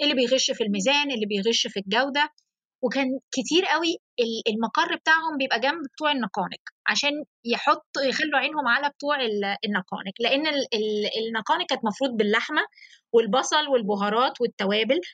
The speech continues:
كانوا مفروض يستخدموا قطعات اللحمة الحمراء النظيفة، ولكن <clears throat> كانوا بيخلطوها طبعًا علشان يوفروا على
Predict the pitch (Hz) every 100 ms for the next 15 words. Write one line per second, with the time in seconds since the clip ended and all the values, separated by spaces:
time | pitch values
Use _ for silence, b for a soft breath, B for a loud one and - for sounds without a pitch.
0 | _ 247 247 240 - 277 262 - 233 220
1 | 262 269 262 269 220 208 226 247 240 226
2 | 254 202 - 233 285 254 220 190 226 -
3 | 349 - b b _ _ - 240 277 427
4 | - 254 294 - _ _ - 262 311 -
5 | - - _ 294 311 359 359 294 254 254
6 | - 269 285 339 403 285 302 311 294 247
7 | 220 - 285 269 226 - 285 320 262 233